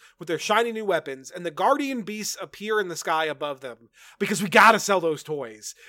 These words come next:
Gotta get that good toy shot. Make, make all the kids want 'em. Uh, and then we're hit with the to be continued, and we go to credits. Boop, boop, boop, boop, boop, boop, boop. Episode's done. All right, Pat, final thoughts.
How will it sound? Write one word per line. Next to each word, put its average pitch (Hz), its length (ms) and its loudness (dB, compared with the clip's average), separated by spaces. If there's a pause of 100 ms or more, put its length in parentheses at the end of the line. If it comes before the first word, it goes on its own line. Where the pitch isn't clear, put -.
Gotta 208 180 4
get 190 120 -2
that 190 140 4
good 185 200 0
toy 165 220 -2
shot. 131 440 -6
Make, 185 160 -2
make 180 180 -2
all 175 140 4
the 160 80 -2
kids 156 260 -8
want 139 220 -8
'em. 107 120 -16 (440)
Uh, 165 220 4
and 190 120 2
then 240 200 4
we're 208 140 4
hit 185 340 -2
with 175 160 -4
the 160 80 -10
to 196 160 -6
be 180 160 -6
continued, 147 680 -6
and 139 160 -8
we 135 80 -12
go 139 140 -6
to 131 80 -8
credits. - 540 -14 (280)
Boop, 180 200 4
boop, 160 220 -4
boop, 143 280 -4
boop, 170 260 -6
boop, 147 280 -6 (180)
boop, 233 240 6
boop. 196 440 6 (240)
Episode's 165 480 -2
done. 90 200 -14 (720)
All 208 80 6
right, 180 200 2
Pat, 156 240 -2
final 202 280 4
thoughts. 135 480 -8